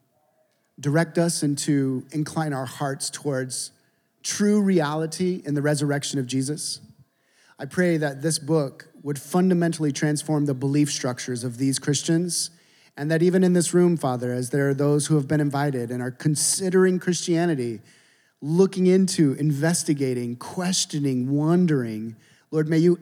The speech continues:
answer them where they are and meet them in your resurrection power. And for those today who are struggling, questioning, doubting, deconstructing, may you come alongside them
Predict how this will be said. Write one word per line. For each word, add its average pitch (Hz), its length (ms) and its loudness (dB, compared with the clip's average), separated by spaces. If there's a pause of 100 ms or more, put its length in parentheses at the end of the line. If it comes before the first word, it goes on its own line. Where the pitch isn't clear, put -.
answer 151 440 0
them 127 320 0
where 135 200 0
they 131 160 -2
are 117 480 -6
and 123 180 -2
meet 143 240 2
them 123 240 -4
in 127 140 -6
your 131 120 -2
resurrection 127 600 -4
power. 110 500 -8 (380)
And 139 100 -10
for 170 60 0
those 185 280 4
today 175 420 2
who 170 220 -2
are 170 140 -4
struggling, 151 540 -4
questioning, 143 680 -4
doubting, 127 720 -2 (320)
deconstructing, 135 1000 -4 (420)
may 170 220 4
you 180 200 2
come 185 240 -2
alongside 139 640 0
them 101 320 -10